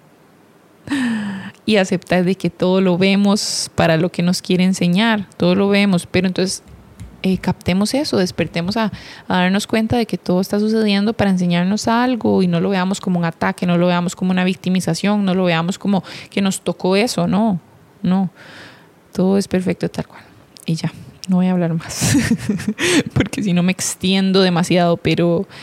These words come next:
em, es lo que siento, es lo que estoy viviendo en este instante presente y sé que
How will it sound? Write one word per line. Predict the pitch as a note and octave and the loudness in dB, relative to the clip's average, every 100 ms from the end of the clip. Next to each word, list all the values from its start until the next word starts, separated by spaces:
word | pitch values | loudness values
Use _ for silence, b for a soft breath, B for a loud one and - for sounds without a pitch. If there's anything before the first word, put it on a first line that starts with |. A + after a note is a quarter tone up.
| B B B B B | B B B B B
em, | - F#3+ F#3 F3+ F3 F3 F3+ F3 F3 _ _ _ _ _ _ - - - | 0 4 6 6 4 4 2 0 -4 _ _ _ _ _ _ -20 -20 -6
es | F#3+ F#3 | 0 0
lo | F3 | -2
que | F3+ | -4
siento, | - G3 F#3 F#3 | -2 0 0 2
es | E3+ | 2
lo | E3 | 0
que | |
estoy | F3+ - | -2 -2
viviendo | E3 E3+ F3+ F3+ F3+ F3 | 0 2 2 2 2 2
en | F3 | 2
este | F3 - F3+ | 0 -2 -2
instante | F3+ - F3+ F3+ F3 | -2 0 0 0 -2
presente | - F3+ F#3 F#3+ F3+ | -2 0 0 0 0
y | F3 | 0
sé | E3+ E3+ | 0 -2
que | - D#3+ | -2 -2